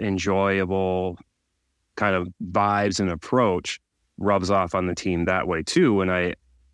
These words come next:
kind of going back to our peer-to-peer management approach and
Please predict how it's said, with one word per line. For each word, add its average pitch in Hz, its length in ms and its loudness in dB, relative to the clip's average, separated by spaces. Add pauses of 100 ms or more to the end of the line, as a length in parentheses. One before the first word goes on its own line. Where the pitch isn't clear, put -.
(240)
kind 101 200 0
of 92 60 0
going 95 200 2
back 95 200 0
to 101 160 -2
our 87 260 0 (460)
peer-to-peer 110 960 2
management 101 520 2
approach 98 500 0
and 92 340 0